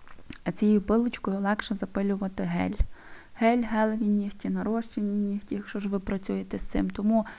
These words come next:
в вашому наборі майстра манікюру ось такі пилочки я рекомендую. Але ще дуже класні пилки — це ось така катушка. Тут на ній є шість метрів, як ви можете бачити, вона коштує двісті тридцять гривень.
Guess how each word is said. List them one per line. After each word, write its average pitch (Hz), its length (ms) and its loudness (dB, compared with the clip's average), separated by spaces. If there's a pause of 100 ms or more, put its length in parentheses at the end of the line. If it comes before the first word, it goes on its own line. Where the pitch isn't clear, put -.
(480)
в 180 440 2
вашому 277 480 6
наборі 269 440 4
майстра 254 360 2
манікюру 214 520 0
ось 202 100 -4
такі 196 260 -6
пилочки 185 560 -4 (160)
я 185 300 0
рекомендую. 180 920 -2 (480)
Але 226 220 6
ще 302 240 0
дуже 240 260 0
класні 208 400 0
пилки — 196 380 -2
це 190 160 -4
ось 185 120 -4
така 185 240 -4
катушка. 196 680 -4 (560)
Тут 240 260 2
на 208 140 2
ній 214 320 4
є 196 360 2
шість - 440 -2
метрів, 190 480 -2
як 226 140 -4
ви 233 60 0
можете 226 360 0
бачити, 226 420 -2
вона 208 180 0
коштує 208 340 -4
двісті 220 340 -4
тридцять 196 440 -4
гривень. 185 500 0